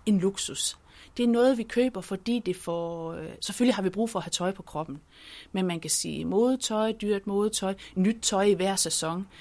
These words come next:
Ærligt talt, så ved vi godt, at, øh, nogle gange har vi ikke helt, altså, vi har ikke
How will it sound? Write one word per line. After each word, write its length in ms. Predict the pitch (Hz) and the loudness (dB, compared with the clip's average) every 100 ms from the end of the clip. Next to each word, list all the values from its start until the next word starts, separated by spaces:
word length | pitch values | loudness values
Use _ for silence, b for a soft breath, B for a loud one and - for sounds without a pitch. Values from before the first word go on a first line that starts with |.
| B B B - - - - - - 180 - | B B B -20 -20 -20 -20 -20 -14 -14 -2
Ærligt 280 | 190 214 226 | 2 4 4
talt, 340 | - 196 156 - | 2 0 -2 -2
så 120 | 190 | 0
ved 260 | 185 233 | 6 6
vi 120 | 165 147 | 4 4
godt, 260 | 170 214 - | 6 4 2
at, 160 | 160 165 - | -8 -6 -4
øh, 80 | 160 | 0
nogle 200 | 190 233 | 4 4
gange 220 | 180 185 | 4 0
har 160 | 185 190 | 0 0
vi 100 | 160 | 2
ikke 200 | 190 - - | -2 -2 -16
helt, 400 | - 254 254 - - | -2 4 4 4 -4
altså, 200 | - 165 | -4 -2
vi 120 | 180 | -2
har 120 | 165 | 2
ikke 240 | 202 220 | 2 2